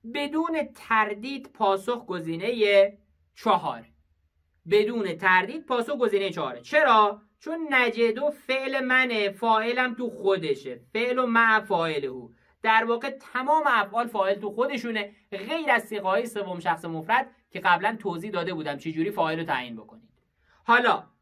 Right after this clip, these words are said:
فی اللغة العربیه جار و مجرور اصلاً هیچی در نظر نگیر، تازه مفردات می‌شه مفعول، دخیلت می‌شه چی؟ صفت، صفت اسمی،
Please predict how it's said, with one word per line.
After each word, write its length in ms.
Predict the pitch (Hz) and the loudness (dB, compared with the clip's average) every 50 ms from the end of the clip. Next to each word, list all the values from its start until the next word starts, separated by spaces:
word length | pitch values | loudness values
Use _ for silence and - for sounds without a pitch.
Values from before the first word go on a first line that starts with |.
| _ _ _ _ _ _ _ _ _ _ _ _ _ | _ _ _ _ _ _ _ _ _ _ _ _ _
فی 220 | _ - 285 277 | _ -2 2 6
اللغة 440 | 269 269 262 262 285 269 254 254 247 254 | 6 6 6 4 4 4 4 2 2 2
العربیه 520 | 269 254 254 254 254 254 247 254 285 302 | 0 0 2 2 2 2 2 4 2 2
جار 220 | 277 285 262 254 247 | 4 4 2 4 4
و 40 | |
مجرور 440 | 240 240 233 226 226 220 233 285 285 | 4 4 4 4 2 0 -2 0 0
اصلاً 260 | 269 233 214 214 240 | 2 2 2 0 0
هیچی 340 | 233 240 196 160 160 - 160 | -2 -2 -4 -4 -8 -10 -2
در 180 | 165 175 180 185 | 2 4 4 4
نظر 300 | 185 190 185 202 220 214 | 4 2 0 2 2 2
نگیر، 320 | 214 233 262 285 320 320 | 2 0 -2 -2 -4 -6
تازه 260 | - 277 262 254 262 | -2 -2 -2 0 0
مفردات 680 | 294 262 254 240 226 226 240 233 233 226 269 302 294 294 | -2 -2 -2 -2 -2 -2 -2 -2 0 0 0 0 -2 -2
می‌شه 220 | 269 233 254 262 | -4 -6 -4 -2
مفعول، 920 | 254 247 220 208 196 202 - - 220 226 226 214 202 196 185 165 160 143 127 - - _ _ _ _ _ _ _ 175 | 0 2 2 2 2 -2 -6 -8 -6 -4 -2 0 0 0 -2 -4 -6 -8 -8 -10 -14 _ _ _ _ _ _ _ 0
دخیلت 640 | 202 220 226 220 226 233 226 214 226 233 254 277 269 | 2 2 2 2 0 -6 -8 -4 -2 -2 -2 -2 -4
می‌شه 280 | 240 233 220 240 240 240 | -6 -8 -6 -6 -6 -6
چی؟ 220 | - 254 233 202 | -6 -8 -6 -8
صفت، 640 | 190 - - 214 196 196 190 202 190 196 214 214 | -8 -6 -4 -4 -2 -2 0 0 2 2 0 0
صفت 420 | - - 220 202 202 214 208 202 202 | -2 -4 -4 -2 0 0 0 0 -2
اسمی، 640 | 185 170 180 180 170 170 208 214 240 269 294 302 | -6 -6 -6 -8 -8 -8 -10 -8 -8 -8 -10 -12